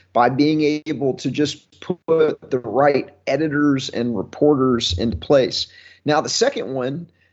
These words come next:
that we have is, uh, another visualization. I wanna be clear too. I did not, uh, create all of these visualizations. I am a curator. And so this visualization right here, for example, was done by Swiss Propaganda Research.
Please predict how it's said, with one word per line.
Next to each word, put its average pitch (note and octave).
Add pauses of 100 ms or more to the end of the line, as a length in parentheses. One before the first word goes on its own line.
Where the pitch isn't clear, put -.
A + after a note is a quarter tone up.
(120)
that B2
we C3
have B2+
is, A#2
uh, A2+
another E3+
visualization. C3+
I E3
wanna G#3
be D3
clear F3+
too. B2+
I C#3+
did F3+
not, D3
uh, A#2
create C#3+
all D3+
of F3
these E3+
visualizations. E3
I E3
am C#3
a A#2
curator. C3 (400)
And B2+
so C#3
this D#3+
visualization D3+
right C3+
here, D#3+
for C3
example, B2
was A2+
done C3
by A#2
Swiss D3+
Propaganda A#2
Research. -